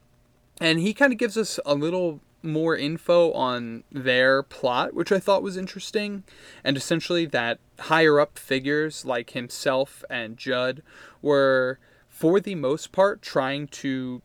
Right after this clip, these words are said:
k-, quote unquote, keep the peace, or at least execute their plan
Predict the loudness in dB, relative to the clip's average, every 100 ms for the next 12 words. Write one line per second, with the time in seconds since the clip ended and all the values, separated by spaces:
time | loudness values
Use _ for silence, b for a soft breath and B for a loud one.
0 | -18 -18 -18 -20 _ -4 0 2 0 -6
1 | -4 -2 -4 -10 -14 -12 -14 -12 -10 -10
2 | -10 -10 -4 0 0 -2 -6 -10 -10 -10
3 | -10 -8 -12 -10 -10 -4 -6 -6 -10 -8
4 | -6 -8 -10